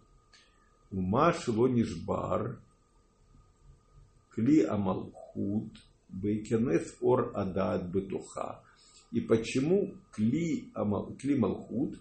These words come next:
не разби-, не разбился, да, выдержал Ор Адат? Так? Неймруба за Камата Амим. Об этом у нас есть что? Несколько объяснений. Хада. Перв-, объяснение номер один.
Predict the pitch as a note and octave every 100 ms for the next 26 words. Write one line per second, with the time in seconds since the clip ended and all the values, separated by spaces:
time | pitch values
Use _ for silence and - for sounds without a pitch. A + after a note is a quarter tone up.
0 | - D#3 F#3+ A3+ G#3+ A#3 A3 A3 A3 G#3+
1 | A3+ C4 - - - F3 F3+ G3 F#3+ F#3
2 | F#3 F#3 D#3+ D#3 D#3 - - _ _ _
3 | _ _ _ _ _ _ _ - D#3+ G3
4 | G3 - _ _ _ _ _ _ _ _
5 | _ _ _ _ _ A#2 B2 C3+ C#3 F#3
6 | G3 E3 E3+ - D#3 D#3 - C#3 A#2+ A#2+
7 | A#2+ A#2+ - _ _ _ _ _ _ B2
8 | C#3 G3 G3 C3+ C3 A#2 - C#3 - F#3
9 | G3 G#3 - D#3 F3+ - D#3+ - - -
10 | - - - G1+ - - - - - _
11 | - - D3 D3+ B2 F3 - - _ _
12 | _ _ _ D3+ D3 - - - - E3
13 | D#3 C#3 C3 A#2+ G2+ - -